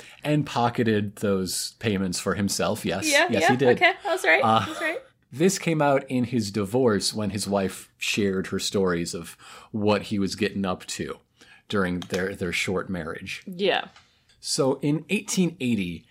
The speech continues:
Speaker 1: he was, uh, bit by the, the politics bug. It, it was a presidential campaign year, very exciting. And so he, uh, got on a boat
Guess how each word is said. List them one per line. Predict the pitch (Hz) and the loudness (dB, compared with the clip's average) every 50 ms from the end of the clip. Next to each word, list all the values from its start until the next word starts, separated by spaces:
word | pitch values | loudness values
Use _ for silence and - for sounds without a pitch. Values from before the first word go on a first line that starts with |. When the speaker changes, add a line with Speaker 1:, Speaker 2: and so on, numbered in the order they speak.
| _ _ - | _ _ -16
Speaker 1:
he | - - 120 113 | -6 0 0 2
was, | 110 107 104 101 98 92 - - - | 2 4 2 2 2 0 -2 -4 -4
uh, | - 101 101 98 98 95 95 | -4 -2 -2 0 0 0 -2
bit | 90 95 98 104 131 135 151 147 - 110 | -4 -6 -4 0 2 2 2 0 0 0
by | 113 110 107 104 104 98 98 98 | 2 4 4 4 4 4 2 0
the, | 104 98 120 | -2 -6 -8
the | - - 104 | -6 -8 -10
politics | 95 - - 113 101 95 90 82 - - 87 - - | -10 -6 -4 -2 0 0 -2 -2 -6 -8 -10 -10 -8
bug. | - - 92 82 82 80 | -6 -6 -6 -6 -6 -6
It, | 82 82 | -8 -10
it | 82 80 85 | -10 -12 -12
was | 85 85 85 | -10 -8 -8
a | 87 82 80 76 - - - - - - | -6 -6 -6 -8 -10 -16 -20 -20 -20 -12
presidential | - - 113 101 104 113 107 107 101 - 101 | -6 -4 -2 -2 -2 -2 -2 -2 -2 -2 -4
campaign | 92 - - - 92 87 85 - - 117 110 107 | -4 -6 -6 -6 -6 -6 -6 -2 0 0 0 2
year, | 107 107 107 104 101 | 0 0 0 0 0
very | 92 98 95 90 87 | 0 0 0 0 -2
exciting. | 85 82 - - - 113 101 98 95 95 95 92 87 - - - - - - - - | -4 -6 -6 -4 -2 0 2 2 2 2 0 -2 -4 -8 -12 -20 -20 -20 -20 -16 -10
And | 101 98 92 | -6 -4 -2
so | - - 101 95 90 | -2 0 0 0 0
he, | 90 - - - 95 90 87 85 85 85 | -2 -4 -4 -4 -4 -2 -2 -4 -4 -6
uh, | - 95 90 85 82 82 | -6 -6 -8 -8 -8 -4
got | 85 104 107 117 117 - - | -2 -2 0 -2 -2 -4 -4
on | 113 104 101 101 | -2 -2 -2 -4
a | - 98 | -4 -8
boat | 90 - 120 143 170 165 - - | -6 -2 0 0 0 -2 -4 -10